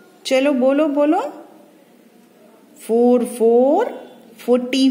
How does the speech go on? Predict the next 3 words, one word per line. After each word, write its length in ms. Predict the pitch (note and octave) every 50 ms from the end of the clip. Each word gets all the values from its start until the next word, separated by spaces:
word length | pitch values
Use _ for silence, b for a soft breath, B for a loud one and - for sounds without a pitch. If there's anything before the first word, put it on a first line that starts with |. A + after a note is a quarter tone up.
| C4+ C4
फ़ोर। 920 | - A#3+ B3 A#3+ A#3+ A3+ A3 G#3+ G#3 G3+ F#3+ F#3 F3+ E3+ D#3+ D3+ D#3 - - - - - - b b b b b b b b b b b b b _ _ - -
फ़ोर 340 | - F#3 F#3+ F#3+ F#3 F#3 F#3 F#3 F#3 F#3 -
फ़ाइव, 500 | G3+ G3+ G3+ G#3 A3 A#3 B3+ D4+ F#4+